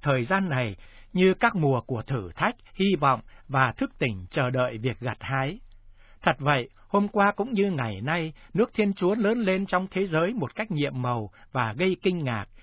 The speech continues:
bằng cách vén mở cho thấy quyền năng dấu ẩn của hạt giống nhỏ và sức sinh động chiến thắng của nó. Bên trong các nét gấp của các biến cố cá nhân và xã hội, đôi khi xem ra ghi dấu sự đắm chìm của niềm hy vọng,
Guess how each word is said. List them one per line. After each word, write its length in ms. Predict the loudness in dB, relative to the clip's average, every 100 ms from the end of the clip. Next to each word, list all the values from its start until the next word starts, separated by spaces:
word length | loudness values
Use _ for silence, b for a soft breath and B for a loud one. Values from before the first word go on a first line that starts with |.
| b b
bằng 180 | 0 0
cách 180 | 0 -4
vén 220 | 0 -2 0
mở 260 | -2 -4 -4
cho 140 | -4
thấy 240 | -2 -4 -2
quyền 340 | -2 -2 -4 -4
năng 220 | -4 0
dấu 180 | 0 0
ẩn 240 | -4 -6 -8
của 100 | -6
hạt 200 | -4 -6
giống 260 | -4 -2 0
nhỏ 380 | 0 -2 -6 -16 B B
và 140 | -4 -2
sức 240 | -4 -10
sinh 260 | -4 -2 0
động 240 | -2 -4
chiến 260 | -4 -4 -4
thắng 280 | -4 -4 -4
của 160 | -6
nó. 380 | -6 -4 -6 -8 -14 b b b b b b
Bên 220 | -2 0
trong 260 | 0 0 0
các 160 | -6
nét 220 | -4 -6 -4
gấp 300 | -6 -6 -8
của 100 | -8
các 220 | -8 -2
biến 260 | -2 -2 0
cố 200 | -2 0
cá 200 | -2 -2
nhân 300 | -2 -2 -2
và 240 | -6 -6 -6
xã 140 | -6
hội, 380 | -2 -2 -4 -8 b b b b
đôi 180 | 0 0
khi 300 | 0 -2 -2
xem 280 | -4 -4
ra 200 | -2 -2
ghi 220 | -2 -2 0
dấu 240 | 0 -2
sự 220 | -4 -8
đắm 240 | -4 -4 -2
chìm 260 | -4 -4 -4
của 180 | -8
niềm 300 | -6 -6 -6 -4
hy 180 | -4
vọng, 260 | -2 -2